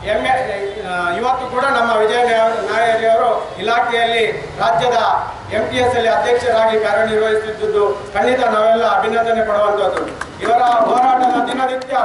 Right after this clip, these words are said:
ಉಡುಪಿಯಿಂದ ಪೇಪರಲ್ಲಿ ನೋಡ್ತಾ ಇದ್ದೇನೆ. ಯಾವ ಇಪ್ಪತ್ತೆರಡನೇ ತಾರೀಕಿನಿಂದ ವಿಜಯ ನಾಯರಿ ಅವರು ಇವತ್ತು ಬಿಸಿಲಲ್ಲಿ ನಮ್ಮೊಂದಿಗೆ ಇದ್ದಾರೆ.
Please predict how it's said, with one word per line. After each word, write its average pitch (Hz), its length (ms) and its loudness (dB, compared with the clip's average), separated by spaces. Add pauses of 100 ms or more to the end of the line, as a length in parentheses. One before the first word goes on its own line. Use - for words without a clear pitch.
ಉಡುಪಿಯಿಂದ 240 360 -2
ಪೇಪರಲ್ಲಿ 233 580 0
ನೋಡ್ತಾ 262 280 0
ಇದ್ದೇನೆ. 226 560 -4 (120)
ಯಾವ - 220 2
ಇಪ್ಪತ್ತೆರಡನೇ 254 720 0
ತಾರೀಕಿನಿಂದ 247 500 -2
ವಿಜಯ 254 320 0
ನಾಯರಿ 240 380 2
ಅವರು 233 200 2
ಇವತ್ತು 226 220 2
ಬಿಸಿಲಲ್ಲಿ 226 440 0
ನಮ್ಮೊಂದಿಗೆ 214 440 -2
ಇದ್ದಾರೆ. - 640 -2